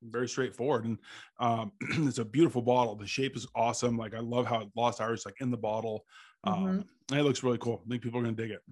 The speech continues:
Speaker 2: Thank you. Yeah, we're so excited. And, like, as we lead into Paddy's Day now, you know, it's like,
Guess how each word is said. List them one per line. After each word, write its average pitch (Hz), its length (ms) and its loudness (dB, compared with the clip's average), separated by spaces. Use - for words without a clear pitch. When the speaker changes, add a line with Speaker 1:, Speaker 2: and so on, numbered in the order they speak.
Speaker 2:
Thank 254 340 -2
you. 202 520 8
Yeah, 180 180 6
we're 175 160 0
so 180 240 -2
excited. 165 680 2
And, 190 120 2
like, 180 260 4
as 202 200 6
we 214 160 4
lead 208 320 2
into 196 340 2
Paddy's 180 460 2
Day 156 260 2
now, 160 220 0
you 165 120 0
know, 156 180 2
it's 156 160 -4
like, 156 440 0